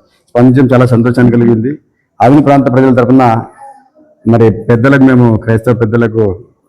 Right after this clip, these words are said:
ఆ, చేతులు జోడించి ధన్యవాదాలు సార్. Thank you సార్. Thank you very much. ఖచ్చితంగా దేవుని కృపతో అందరూ మనం ఈరోజు రాబోయే రోజుల్లో ఖచ్చితంగా ఆదోని జిల్లా సాధనకు క్రైస్తవ సోదర సోదరిమణుల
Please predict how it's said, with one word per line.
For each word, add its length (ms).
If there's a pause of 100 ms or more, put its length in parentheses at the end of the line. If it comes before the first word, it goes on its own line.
(140)
ఆ, 80 (220)
చేతులు 240
జోడించి 320 (580)
ధన్యవాదాలు 380
సార్. 180
Thank 180
you 100
సార్. 120 (240)
Thank 160
you 80
very 140
much. 160 (720)
ఖచ్చితంగా 420 (220)
దేవుని 240
కృపతో 340
అందరూ 240
మనం 220
ఈరోజు 260 (680)
రాబోయే 340
రోజుల్లో 320
ఖచ్చితంగా 460 (260)
ఆదోని 260
జిల్లా 140 (120)
సాధనకు 400 (680)
క్రైస్తవ 480
సోదర 300
సోదరిమణుల 400